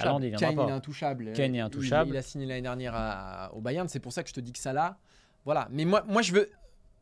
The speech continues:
Speaker 2: pour être clair, je veux pas condamner Ramos ou, ou
Speaker 1: Non,
Speaker 2: Kolo
Speaker 1: non,
Speaker 2: Muani.
Speaker 1: non.
Speaker 2: Ils sont arrivés il y a six mois, il ne faut jamais tirer des conclusions définitives
Speaker 1: Exactement.
Speaker 2: sur des, sur des, sur
Speaker 1: Moi,
Speaker 2: des
Speaker 1: c'est un
Speaker 2: attaquants.
Speaker 1: an.
Speaker 2: Oui, voilà.
Speaker 1: Un an, ma-
Speaker 2: Voilà.
Speaker 1: Alors, c'est long, mais un an.
Speaker 2: Ouais, il faut jamais tirer de con-,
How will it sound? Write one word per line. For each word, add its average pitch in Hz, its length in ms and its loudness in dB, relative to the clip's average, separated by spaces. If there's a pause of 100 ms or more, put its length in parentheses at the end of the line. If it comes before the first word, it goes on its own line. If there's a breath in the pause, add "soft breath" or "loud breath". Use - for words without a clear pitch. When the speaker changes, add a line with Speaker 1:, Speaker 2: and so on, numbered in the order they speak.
(240)
Speaker 2:
pour 135 140 0
être 139 100 2
clair, - 160 2
je 120 100 -6
veux 135 80 2
pas 170 160 2
condamner 170 460 0
Ramos 143 260 0 (140)
ou, 131 60 -6
ou 113 200 -6
Speaker 1:
Non, 170 160 2
Speaker 2:
Kolo 139 120 2
Speaker 1:
non, 147 60 0
Speaker 2:
Muani. 170 180 0
Speaker 1:
non. 120 60 -8 (760 soft breath)
Speaker 2:
Ils 147 40 0
sont 180 160 4
arrivés 160 180 4
il 180 80 4
y 165 40 6
a 151 40 2
six - 220 0
mois, 175 340 10
il 156 80 4
ne 139 60 4
faut 151 200 4
jamais 165 600 6 (200)
tirer 160 220 -4
des 139 100 -4
conclusions 143 360 -8
définitives 135 400 -2
Speaker 1:
Exactement. 170 240 2
Speaker 2:
sur 110 80 0
des, 117 260 -4 (160)
sur - 160 -10
des, 110 240 -2
sur - 160 -6
Speaker 1:
Moi, 160 80 4
Speaker 2:
des - 60 -2
Speaker 1:
c'est 156 200 2
un 170 140 6
Speaker 2:
attaquants. 147 200 4
Speaker 1:
an. 160 100 -10 (100)
Speaker 2:
Oui, 202 240 -2
voilà. 180 240 0
Speaker 1:
Un 143 80 0
an, 123 100 -2
ma- 104 380 -4
Speaker 2:
Voilà. 453 160 4 (140)
Speaker 1:
Alors, - 160 -4
c'est 151 120 4
long, 196 200 6
mais 143 100 4
un 143 180 4
an. 117 220 0
Speaker 2:
Ouais, 233 320 2
il 127 80 -8
faut 127 120 -2
jamais 180 440 2
tirer 143 220 -2
de - 40 -14
con-, 143 140 -4